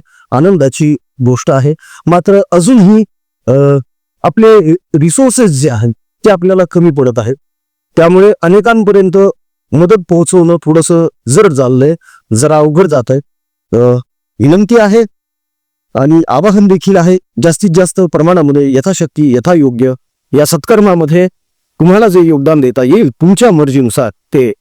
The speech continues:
अवश्य द्या. Google Pay नंबर आणि PhonePe नंबर आपण दिलेला आहे.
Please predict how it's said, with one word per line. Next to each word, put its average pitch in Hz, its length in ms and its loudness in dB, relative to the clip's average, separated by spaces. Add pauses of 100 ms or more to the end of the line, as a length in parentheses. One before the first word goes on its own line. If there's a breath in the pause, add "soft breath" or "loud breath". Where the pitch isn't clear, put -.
(140)
अवश्य 151 360 0
द्या. 156 180 0 (400 loud breath)
Google 160 280 2
Pay 185 160 2
नंबर 175 320 0 (300 soft breath)
आणि 165 220 0 (100)
PhonePe 196 300 2
नंबर 170 320 0 (100)
आपण 147 240 -2
दिलेला 180 340 2
आहे. 170 200 -2